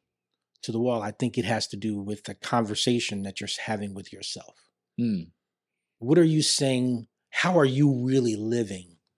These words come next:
Speaker 1: in the midst of all that is going on?
Speaker 2: Wow.
Speaker 1: And, and are we choosing, Scripture says to us, you know, "I put before you life and death."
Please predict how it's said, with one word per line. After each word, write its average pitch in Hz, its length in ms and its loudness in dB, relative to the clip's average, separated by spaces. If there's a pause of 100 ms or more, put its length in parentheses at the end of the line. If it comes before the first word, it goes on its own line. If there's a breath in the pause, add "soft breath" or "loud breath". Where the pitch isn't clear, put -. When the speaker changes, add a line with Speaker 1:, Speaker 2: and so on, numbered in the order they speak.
(580)
Speaker 1:
in 110 100 0
the 98 60 -2
midst 107 320 0
of 95 120 -6
all 98 280 -4
that 95 180 -10
is 92 100 -10
going 95 320 -8
on? 90 140 -18 (580)
Speaker 2:
Wow. 156 260 -14 (540)
Speaker 1:
And, 110 560 2 (1000)
and 131 120 6
are 120 120 8
we 147 220 8
choosing, 123 680 4
Scripture - 360 0
says 104 420 -2
to - 180 -12
us, - 260 -10
you 104 80 -10
know, 95 60 -14
"I - 60 -16
put - 200 -4
before - 260 -6
you 104 100 -6
life 101 240 -10
and 104 80 -6
death." 98 280 -16